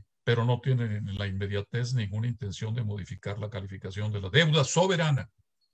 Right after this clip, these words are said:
Pemex es otra cosa. La deuda soberana, eh, está bien calificada, porque hay que recordar que los calificadores A los calificadores lo que verdaderamente les importa es la capacidad del endeudado para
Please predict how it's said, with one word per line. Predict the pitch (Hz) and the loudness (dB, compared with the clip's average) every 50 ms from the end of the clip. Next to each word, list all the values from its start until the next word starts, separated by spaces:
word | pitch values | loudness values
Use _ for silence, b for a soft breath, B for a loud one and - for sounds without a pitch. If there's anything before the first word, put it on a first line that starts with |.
| _ _ _ _ _ _ _ | _ _ _ _ _ _ _
Pemex | 151 180 190 190 185 - 175 | 4 4 4 4 2 0 -2
es | 147 - | 0 0
otra | 170 151 139 135 - | -2 -2 -2 -2 -2
cosa. | - 101 101 - - - _ _ _ _ _ | -4 -8 -10 -10 -16 -20 _ _ _ _ _
La | - 101 113 | -8 -6 -2
deuda | 127 170 190 202 202 180 | -2 -2 0 0 0 0
soberana, | - 170 143 139 135 156 180 190 202 - - _ _ _ _ _ _ _ _ _ _ _ _ _ _ - _ _ _ _ _ _ _ _ _ _ _ _ _ _ _ _ _ | 0 2 4 4 4 2 0 -2 -4 -8 -12 _ _ _ _ _ _ _ _ _ _ _ _ _ _ -20 _ _ _ _ _ _ _ _ _ _ _ _ _ _ _ _ _
eh, | - 135 135 135 135 - - - - _ _ _ _ _ | 8 10 10 10 8 6 -2 -12 -20 _ _ _ _ _
está | 139 131 - - 139 | 4 4 6 6 8
bien | 135 143 143 | 8 8 8
calificada, | 135 135 110 107 101 - 98 - 139 143 120 - - - _ _ _ _ _ _ _ _ _ | 6 4 2 0 -2 -4 0 2 4 4 4 2 -2 -8 _ _ _ _ _ _ _ _ _
porque | - 170 170 160 - 175 | 4 4 4 6 6 6
hay | 165 139 | 4 6
que | 160 160 | 6 4
recordar | 160 151 135 156 147 143 147 143 135 | 4 4 4 4 4 6 6 4 4
que | - 135 | 4 2
los | 117 117 - - | 2 2 -2 0
calificadores | - 165 170 170 147 156 - 160 147 147 147 143 143 131 131 139 - - _ _ _ _ _ _ _ _ _ _ _ _ _ _ _ | 0 0 2 2 0 0 2 2 2 4 4 4 4 2 2 0 -4 -10 _ _ _ _ _ _ _ _ _ _ _ _ _ _ _
A | - - 123 | 4 6 6
los | 123 120 - | 6 6 4
calificadores | - 131 117 113 117 104 - 131 139 160 160 156 | 2 2 4 4 2 4 6 6 6 8 6 6
lo | 139 139 131 | 6 4 6
que | - 127 | 6 4
verdaderamente | 120 123 117 120 123 143 160 170 165 160 156 147 - 156 | 4 4 4 4 2 4 2 2 2 2 0 0 0 2
les | 147 147 135 | 2 4 4
importa | 147 151 135 - 139 135 135 - 139 131 | 4 2 2 2 2 2 2 4 4 6
es | 131 131 | 6 6
la | 131 123 - | 6 4 4
capacidad | - 117 - - 123 117 - - 127 110 110 131 135 135 | 2 0 2 2 0 0 2 2 2 4 6 6 6 8
del | 143 135 139 | 6 6 6
endeudado | 139 135 131 147 143 135 131 131 131 131 135 131 | 6 6 6 6 6 6 6 8 8 6 6 4
para | - 117 110 113 107 | 2 0 0 -2 -4